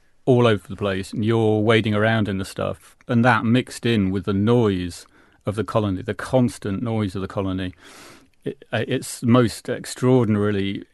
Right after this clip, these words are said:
um, oppressive place to be after a while. It's fine, you know, w-, after, for a few days it's, it's amazing, but f-, f-, after a, you know, three months of it, I, I, I literally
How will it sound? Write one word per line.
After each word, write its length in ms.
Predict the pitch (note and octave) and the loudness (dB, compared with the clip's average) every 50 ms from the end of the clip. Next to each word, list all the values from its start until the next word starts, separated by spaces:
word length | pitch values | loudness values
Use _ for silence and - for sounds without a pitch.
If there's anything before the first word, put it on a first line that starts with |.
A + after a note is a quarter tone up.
| - C#3+ - - - | -14 -10 -10 -6 -2
um, 320 | B2+ A#2 A2 A2 G#2+ G#2 - | 0 2 2 2 2 0 0
oppressive 680 | D3 A#2+ - - - D3 D3 C#3 - - G#2 F#2+ - | -2 -4 -6 -6 -4 -2 -2 -2 -2 -2 -4 -4 -2
place 440 | - B2+ B2+ B2+ A2+ - - - - - | 0 2 2 2 0 -2 -6 -10 -10 -8
to 100 | A2+ G2 | -4 0
be 400 | C3+ C#3+ A#2 F#2+ E2+ E2+ F2 - - - | 2 2 2 2 -2 -6 -10 -8 -2 0
after 320 | A2 G2+ F#2 - - G#2+ | 0 0 0 -2 -6 -6
a 40 | F#2+ | -4
while. 360 | F#2+ F#2+ F#2 F#2 F#2+ G2 - - _ _ _ - | -4 -2 -2 -2 -4 -6 -6 -10 _ _ _ -10
It's 140 | A#2 - - | -8 -6 0
fine, 260 | - D#3 F#3 D#3 C3 | 2 4 4 4 4
you 60 | A#2+ | 2
know, 540 | A2 G2+ G#2+ B2 C#3+ C#3+ D3+ D3 C#3+ B2+ - _ _ - | 2 0 0 -2 -4 -8 -8 -8 -8 -8 -8 _ _ -10
w-, 240 | C3 C#3 D3 - - - | -8 -6 -6 -6 0 2
after, 340 | C#3 C#3 - - C#3 B2+ C3 | 2 2 2 0 -4 -4 -2
for 140 | - - D3 | 0 0 2
a 60 | - | 2
few 160 | - E3 C3+ | 4 2 4
days 260 | C#3+ D#3 C3 G2+ F2+ | 6 6 4 4 2
it's, 180 | A2 F#2+ - - | -2 -6 -8 -10
it's 200 | F4 A#2+ G#2 - | -10 -6 -4 0
amazing, 400 | A#2 A2+ A#2 A#2 G2+ G2+ F#2+ F2+ | 2 2 2 0 0 -2 -4 -4
but 160 | G2+ - - - - - - - - - - - - _ - | -4 -6 -6 -8 -16 -18 -18 -18 -18 -18 -20 -20 -20 _ -20
f-, 100 | - - - - | -20 -20 -18 -16
f-, 140 | - - - - - | -14 -12 -6 0 4
after 400 | C3 C3 C3 - - - B2 A#2 | 4 4 4 4 2 2 2 4
a, 180 | A#2+ A#2 G#2+ - - | 4 2 0 -2 -2
you 120 | B2 A2+ | 0 0
know, 240 | G#2 F#2 F#2+ G2 - C#4 - - - - | 0 0 0 -2 -4 -6 -10 -12 -14 -12
three 260 | - - - A#2+ A2 G#2 | -8 -2 0 0 2 2
months 380 | A2 A#2 A#2 A2 - - - | 2 2 2 0 -4 -6 -8
of 100 | G2 F2+ | -8 -8
it, 280 | F#2 F#2 F2+ - - - _ _ - | -8 -8 -10 -10 -14 -18 _ _ -14
I, 320 | G#2+ - - - G#2+ B2 - | -14 -10 -8 -6 -6 -2 2
I, 140 | B2 B2 A#2+ | 4 4 4
I 20 | A#2 | 4
literally 720 | B2 A#2 B2 E3 C#3+ - - A#2 G#2+ G2+ G#2 G2+ G2+ - | 4 2 2 0 0 -2 -8 -6 -4 -2 -2 -2 -2 -4